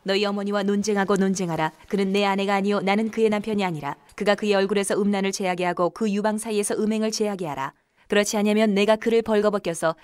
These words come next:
그 나던 날과 같게 할 것이요 그로 광야같이 되게 하며 마른 땅같이 되게 하여 목말라 죽게 할 것이며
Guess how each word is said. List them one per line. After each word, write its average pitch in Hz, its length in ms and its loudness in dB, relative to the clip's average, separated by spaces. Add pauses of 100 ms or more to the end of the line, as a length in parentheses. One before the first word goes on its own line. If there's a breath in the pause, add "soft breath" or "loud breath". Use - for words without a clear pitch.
그 - 80 -2
나던 185 340 2
날과 190 220 2
같게 202 260 -4
할 190 80 0
것이요 185 400 -2 (240 soft breath)
그로 220 200 8
광야같이 220 500 0
되게 220 240 2
하며 156 320 -2 (120)
마른 185 240 6
땅같이 185 360 -2
되게 190 200 0
하여 185 220 4
목말라 214 400 2
죽게 214 240 -4
할 196 80 0
것이며 180 440 -2